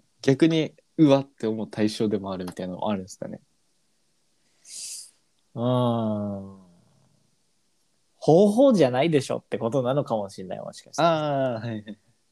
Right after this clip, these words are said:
Speaker 1: でも結局心から動いてるやつにはもう勝てないですからね。
Speaker 2: まあ、確かにね。
Speaker 1: うん。
Speaker 2: テクニック、小手先じゃ勝てないから。
Speaker 1: そう。
Speaker 2: 確かにそれはありますね。
Speaker 1: はい。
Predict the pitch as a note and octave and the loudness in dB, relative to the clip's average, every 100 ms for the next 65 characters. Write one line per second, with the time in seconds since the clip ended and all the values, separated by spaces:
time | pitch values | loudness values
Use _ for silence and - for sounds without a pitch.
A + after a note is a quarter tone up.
0 | _ A2+ G#2 C3+ - - F#3 - G4+ G4 | _ -4 -4 -8 -10 -8 -6 2 4 4
1 | G#3 C#3+ A2+ - _ _ _ _ _ C3 | 4 4 2 -2 _ _ _ _ _ 2
2 | C#3 C#3+ B2+ A2 A2 - A2+ G#2 F#2+ G2 | 4 4 4 2 2 -2 -6 -6 -8 -14
3 | - _ _ - D3 E3+ C#3 G#2+ - F#2 | -18 _ _ -12 -2 0 0 -4 -4 -2
4 | G#2+ D3 D3 G#3+ G#3 - A#2+ A2 E3+ A3 | 4 6 6 4 2 -2 -4 -4 -4 -6
5 | - D3 A2+ A2 G#2 G3+ - _ - C4 | -10 -8 -4 -4 -6 -10 -16 _ 0 2
6 | B3+ E3 C#3 C3 - F3+ B3 C4+ C4 B3+ | 4 4 2 -2 0 0 2 2 0 0
7 | B3 D#3+ A3 G3 B2 F#2 E2+ - _ _ | 0 -2 -2 -2 -4 -6 -12 -14 _ _
8 | - B2 A#2 A2+ G#2 - - _ _ _ | -2 0 0 0 -2 -6 -20 _ _ _
9 | _ _ _ _ _ _ _ _ _ _ | _ _ _ _ _ _ _ _ _ _
10 | - A#2 - A2+ A2 A2 A#2 A#2+ B2 B2+ | -12 -12 -10 -12 -8 -4 -2 -2 -4 -8
11 | - - - - _ _ _ G#2+ F#2+ | -12 -16 -16 -18 _ _ _ -10 -10